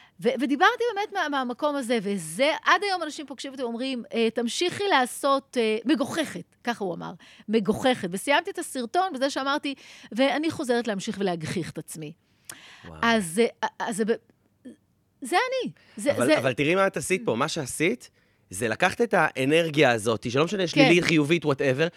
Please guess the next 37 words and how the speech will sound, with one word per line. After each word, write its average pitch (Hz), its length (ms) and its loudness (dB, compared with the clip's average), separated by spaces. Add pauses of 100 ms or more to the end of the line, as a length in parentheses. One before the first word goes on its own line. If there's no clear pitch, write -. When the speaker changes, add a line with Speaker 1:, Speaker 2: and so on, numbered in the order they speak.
(160)
Speaker 2:
לקחת 151 420 6
אותה, 208 260 2
ובמקום 160 300 2
Speaker 1:
כן. 220 60 4
Speaker 2:
להכניס 214 460 0
אותה 233 180 -2
פנימה, 185 280 -4 (320)
לקחת 185 360 0
אותה, 254 240 4 (520)
והוצאת 156 340 6
אותה, - 160 2 (200)
טאק, - 340 2 (260)
החוצה, 190 360 2
ישר 240 280 0
תקשרת 214 460 2
על 120 80 -2
זה, 185 60 -8
Speaker 1:
כן, 359 120 8
Speaker 2:
ישר 226 180 4
Speaker 1:
כן, 285 60 0
Speaker 2:
לקחת 262 200 4
Speaker 1:
כן. 226 80 -6
Speaker 2:
סרטון, 240 440 2 (280)
Speaker 1:
כן. 202 260 0
Speaker 2:
אני 156 120 0
מתקשרת 214 380 0
על 226 60 0
זה, 185 80 -2
אני 160 100 0
מדברת 165 280 0
על 220 60 -2
זה, 185 100 -4
אני... 151 120 -4 (380)
ו-, 113 240 -6
ו-, 117 240 -4
ו-, 113 260 -4
ו-, 113 140 -6